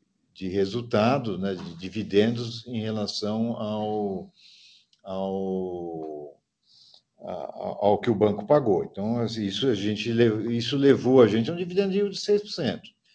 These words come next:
É um dividendo yield ainda razoável, claro que ficou em linha com a média da Selic. A média da Selic o ano passado foi cinco e oitenta.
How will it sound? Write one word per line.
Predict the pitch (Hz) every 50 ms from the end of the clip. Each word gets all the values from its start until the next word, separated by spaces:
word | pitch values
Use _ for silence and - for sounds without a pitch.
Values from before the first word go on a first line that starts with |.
| _ _ _ _ _ _
É | -
um | - 330 311
dividendo | 294 262 208 190 165 147 139 135 135 135 123
yield | 120 120 120 127 143 151 151 165
ainda | 170 156 147 147 139 151 156 147 143 - _ _ _ _ _ _
razoável, | - 120 120 120 143 127 98 98 107 120 131 139 117 120 117 95 87 82 80 80 -
claro | - - 95 104 101
que | 101 - 110 95 90 85
ficou | - - 98 - _ _ _ _ - 104 101 104 98 87 80 - - _ _ _ _ _ - - _ _ _ - -
em | 135 123 131 131
linha | 120 113 131 156 165 156 135 120
com | - 135
a | 127 117
média | 113 113 123 135 143 147 120 110 104
da | 92 87 87
Selic. | 82 - - 90 101 127 - -
A | 98 90
média | 95 107 120 131 120 113 110
da | 101 104 101
Selic | - - 101 92 95 95 92 -
o | 98 98
ano | 95 95 95
passado | - 95 - - 120 123 -
foi | - - 151
cinco | - - - 156 151 -
e | 165
oitenta. | 165 160 160 - 113 98 82 -